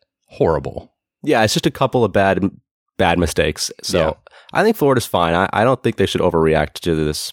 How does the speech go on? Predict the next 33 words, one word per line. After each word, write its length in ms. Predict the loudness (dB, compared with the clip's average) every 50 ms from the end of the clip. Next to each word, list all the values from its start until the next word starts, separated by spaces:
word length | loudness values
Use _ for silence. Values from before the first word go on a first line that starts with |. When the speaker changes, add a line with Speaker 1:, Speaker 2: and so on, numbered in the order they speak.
| -6 _
Speaker 2:
but 220 | -2 -2 -2 _
they 80 | -2 -2
kind 180 | 0 0 0 0
of 80 | 0
are. 260 | 0 0 -2 -2 -4 _ _
<laughs> 60 | -12
For, 240 | -6 -4 -4 -4 -4 -4 -4
Speaker 1:
No, 140 | -2 -2 0
Speaker 2:
for 40 | 0
Speaker 1:
people 200 | 0 0 0 0
Speaker 2:
Fl- 60 | -2 0
Speaker 1:
are 60 | 0
definitely, 460 | 0 0 0 0 0 2 2 2 2
I 200 | 0 0 -2 -2
think, 240 | 0 -2 -2 -2 -2 -2
overreacting 800 | -2 0 0 2 2 2 2 2 2 0 -2 -4 -6 -6 -6 -6
to 80 | -8
Florida. 400 | -8 -4 0 0 2 2 2 0 0
I 60 | 0
mean, 160 | 0 0 0
I, 100 | 0 -2 0
I 100 | -2 0
would 300 | 0 0 -2 -4 -6 -14 -20 -20 _ _ -20 _ -2
downgrade 460 | 0 0 2 2 2 2 0 0 0
them 180 | 0 0 0
maybe 220 | 0 0 0 0 0
a 80 | -2 0
little 240 | -2 0 0 0 0
bit 360 | 0 0 0 0 0 -2 _ _ -20 -20 -10 -4
based 280 | -2 -2 -2 0 0 0
on 300 | 2 2 2 0 0 0
just 340 | -2 -2 -2 -4 -6 -4 -4
the 80 | -4